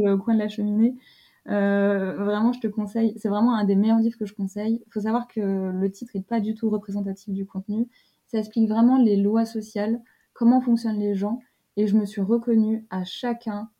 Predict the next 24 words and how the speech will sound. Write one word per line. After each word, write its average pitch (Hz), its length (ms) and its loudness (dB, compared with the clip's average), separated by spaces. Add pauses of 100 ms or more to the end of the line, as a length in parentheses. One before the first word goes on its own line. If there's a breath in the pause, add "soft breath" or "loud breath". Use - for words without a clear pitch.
(120)
des 190 100 -2
chapitres 196 640 -12
de 196 80 -6
ce 185 140 -14
livre. 175 320 -14 (360)
Le 202 160 2
but, 226 480 0
c'est - 180 -8
pas 196 160 -2
de, 175 760 -10 (800)
d'apprendre 196 400 -2
à 190 60 0
manipuler 196 600 0
m-, 190 420 0 (100)
salement 208 540 -2
les 190 180 0
gens. 208 300 -4 (500 soft breath)
C'est - 280 -4
vraiment 196 300 2
de 208 100 2
comprendre 233 480 2
les 214 100 2
lois 202 160 0
sociales 202 500 -4